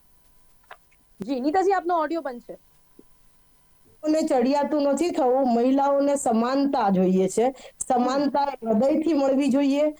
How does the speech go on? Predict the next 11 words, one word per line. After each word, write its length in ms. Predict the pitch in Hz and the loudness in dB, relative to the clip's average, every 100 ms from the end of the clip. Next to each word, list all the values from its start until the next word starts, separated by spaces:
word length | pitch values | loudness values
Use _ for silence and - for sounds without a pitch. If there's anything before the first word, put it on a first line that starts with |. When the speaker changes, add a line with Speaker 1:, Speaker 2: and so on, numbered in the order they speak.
| _ _ - | _ _ -4
Speaker 2:
અને 240 | 233 277 | -2 0
સમાજ 400 | 277 254 240 277 254 | 0 0 0 0 -2
જો 140 | 294 | 0
એ 100 | 311 | -2
સ્વ-, 420 | 302 269 254 - 220 | -2 -4 -4 -6 -4
સમાનતા 460 | 247 247 285 277 285 | -2 0 -2 -2 0
આવશે, 400 | 247 240 294 302 - | 0 0 0 -2 -2
આપશે, 480 | 247 247 339 294 196 - - _ | -6 -4 -2 0 0 -4 -20 _
તો 200 | 302 330 | -2 -2
ખરેખર 580 | - - 277 359 370 427 | -2 -2 -2 -2 -2 0
મહિલાઓ 760 | 330 277 269 277 269 277 349 | 0 2 0 0 0 2 0